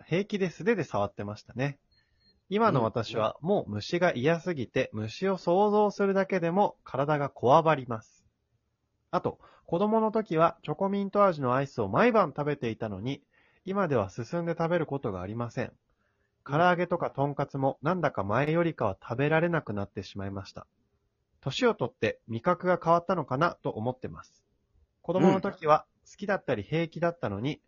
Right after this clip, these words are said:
Speaker 1: 大人になると苦手になったり、遠い存在になるものって結構ありますよね。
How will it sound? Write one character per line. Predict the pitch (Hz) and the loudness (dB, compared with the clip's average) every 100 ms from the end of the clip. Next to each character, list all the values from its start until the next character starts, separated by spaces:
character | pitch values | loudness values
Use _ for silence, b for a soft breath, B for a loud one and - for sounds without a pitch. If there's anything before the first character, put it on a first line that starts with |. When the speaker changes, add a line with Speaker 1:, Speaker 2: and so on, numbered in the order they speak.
| - | -16
Speaker 1:
大 | - | -6
人 | 170 196 | -2 0
に | 196 | 2
な | 214 | 0
る | 214 | 0
と | 156 | -2
苦 | 117 127 | 0 0
手 | 135 156 | 0 -2
に | |
な | 160 | -2
っ | |
た | 165 120 | -2 -4
り、 | 104 - | -4 -6
遠 | - 160 196 | -2 0 0
い | |
存 | 190 196 196 | -2 -4 -2
在 | 185 190 | 0 0
に | 185 | 0
な | 196 | -2
る | 175 | -2
も | 131 | -2
の | 127 | -4
っ | |
て | - | -4
結 | - 156 | -6 -6
構 | - 98 | -4 -4
あ | |
り | 107 | -2
ま | 127 | -4
す | 127 | -8
よ | - | -6
ね。 | 113 139 | -4 -4